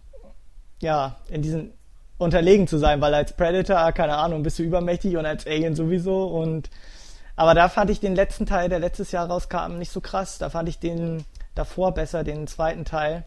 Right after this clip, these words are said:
Äh, ja, keine Ahnung. Der war einfach irgendwie besser ausgelegt. Da war die Story auch insgesamt besser. Da ist irgendwie über den ersten, äh, Teil irgendwie fast gar nichts passiert. Und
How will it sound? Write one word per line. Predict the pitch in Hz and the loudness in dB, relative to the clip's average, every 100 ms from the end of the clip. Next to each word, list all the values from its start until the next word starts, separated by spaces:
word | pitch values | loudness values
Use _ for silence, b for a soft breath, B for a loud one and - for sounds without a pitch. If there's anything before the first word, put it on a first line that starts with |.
| - - - - - - - - - - | -14 -16 -18 -18 -16 -10 -10 -8 -10 -6
Äh, | |
ja, | 160 143 143 139 135 135 135 - - - - - - - - - 151 147 | -2 -2 -2 -2 -4 -8 -10 -16 -18 -14 -14 -14 -16 -18 -12 -2 2 2
keine | 147 151 143 | 0 -2 -2
Ahnung. | 139 151 143 - - | -2 -4 -6 -10 -8
Der | 156 | -4
war | 156 | -2
einfach | 151 156 143 | -2 -4 -6
irgendwie | 120 160 151 | -6 -4 -2
besser | 151 160 160 151 | -2 -2 -2 -2
ausgelegt. | 151 165 156 147 | -4 -4 -4 -2
Da | 151 | 0
war | 156 | 0
die | |
Story | 151 - 156 151 | -2 -2 0 0
auch | 147 | -2
insgesamt | 147 - 143 147 151 | -6 -8 -8 -6 -4
besser. | 147 165 160 - - - | -4 -4 -8 -12 -16 0
Da | 156 156 | 2 4
ist | 156 | 2
irgendwie | 175 160 165 165 | 0 2 4 4
über | 165 160 | 2 2
den | 160 160 | 2 2
ersten, | 170 - 180 156 - B B B | 2 0 -4 -4 -6 B B B
äh, | 156 147 143 - | -2 -2 -2 -2
Teil | 160 165 170 | 2 4 2
irgendwie | 165 160 151 | 2 2 2
fast | 175 - | 0 0
gar | 175 151 | 0 0
nichts | 180 - | -2 -4
passiert. | - 113 - 180 220 240 - - - - - - - - - - - - | -4 -4 0 0 2 -2 -8 -16 -18 -18 -18 -18 -18 -18 -12 -10 -8 -4
Und | 175 160 156 151 147 143 - | 0 2 2 2 0 -2 -8